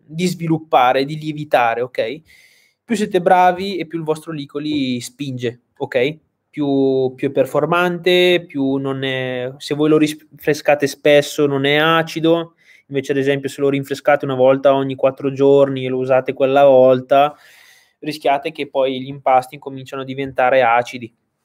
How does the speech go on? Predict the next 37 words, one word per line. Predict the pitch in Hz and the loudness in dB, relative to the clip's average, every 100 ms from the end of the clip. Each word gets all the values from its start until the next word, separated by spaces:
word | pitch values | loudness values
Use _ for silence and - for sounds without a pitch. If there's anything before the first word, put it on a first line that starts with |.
| _ _ _ | _ _ _
Comunque, | 175 175 180 202 202 - _ _ _ _ _ _ | 0 0 4 4 4 -4 _ _ _ _ _ _
ritornando | - 151 165 175 175 | -10 -4 -2 -2 0
al | 170 | -2
discorso, | 180 - 185 180 202 | -2 0 0 0 -4
più | 208 | -4
o | 185 | -2
meno... | 156 131 - - - _ _ _ _ _ _ _ _ _ _ _ | -2 -2 -6 -20 -20 _ _ _ _ _ _ _ _ _ _ _
Io | 160 180 | -2 -2
più | 185 | 0
o | |
meno | 180 196 | -2 0
ho | 180 | 0
visto | 160 180 180 | -2 -4 -4
che | 165 | 2
questo | 175 170 185 | 2 4 2
è | |
un, | 185 180 | 0 -2
più | 180 | -2
o | |
meno | 180 | 2
un | 185 | 2
rapporto, | 190 196 - - - - | 4 2 4 2 2 -4
prendi | - 180 | 0 2
con | 175 | 4
le | 170 | 2
pinze, | 151 143 135 135 | 0 -8 -2 0
eh, | 147 | 2
mi | 151 | 0
raccomando, | 139 151 147 160 165 175 175 - | -2 -2 -4 -4 2 2 2 -2
un | 175 170 | -4 0
grammo | 180 185 196 | 2 2 0
di | 190 175 | -4 -4
lievito | 175 185 180 175 | -4 -4 -4 -4
di | 165 160 | -4 -4
birra, | 156 185 180 180 196 233 233 _ _ - | -2 0 2 4 4 2 -6 _ _ -10
ok, | 143 - 147 147 160 175 196 - | -10 -4 0 0 0 -4 -6 -8
e | 156 156 151 147 147 | -8 -4 -4 -4 -8